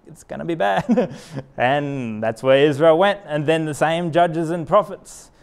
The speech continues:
when they were in captivity, were like, "It's gonna get better, it's okay. Turn back to God, <laughs> it'll get better."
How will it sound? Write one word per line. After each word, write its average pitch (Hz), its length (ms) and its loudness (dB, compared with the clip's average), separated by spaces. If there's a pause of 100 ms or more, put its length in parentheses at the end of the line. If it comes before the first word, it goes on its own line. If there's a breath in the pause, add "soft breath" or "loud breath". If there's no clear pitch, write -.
(120)
when 151 220 2
they 165 140 6
were 175 200 6
in 180 200 0
captivity, 190 600 0
were 165 140 -2
like, 160 240 2
"It's 160 160 -8
gonna 208 180 6
get 185 220 4
better, 202 260 8
it's 185 180 -4
okay. 196 480 2
Turn 196 220 2
back 185 200 4
to 196 100 6
God, 196 260 6
<laughs> 202 60 2
it'll 185 160 2
get 180 260 -2
better." 185 280 0